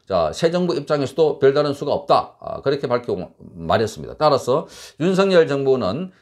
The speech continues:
자, 이 우선 공약 이행 차원에서 국정과제에 집어넣어놓고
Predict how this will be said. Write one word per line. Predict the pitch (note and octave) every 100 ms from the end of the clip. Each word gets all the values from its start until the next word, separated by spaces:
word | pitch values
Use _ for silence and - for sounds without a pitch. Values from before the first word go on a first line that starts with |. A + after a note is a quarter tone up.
| _
자, | F#2 E2 E2+
이 | C#3+ D3 E2
우선 | A2 C#3+ E3
공약 | D3+ G3 F#3 C3
이행 | B2+ D3
차원에서 | C#3 D3 C#3 - F2 - _ -
국정과제에 | F3 F3 E3 D3 A#2+ B2 E3+ C#3+
집어넣어놓고 | E3+ D#3+ D3+ D3 C#3 C#3 F#3 F#3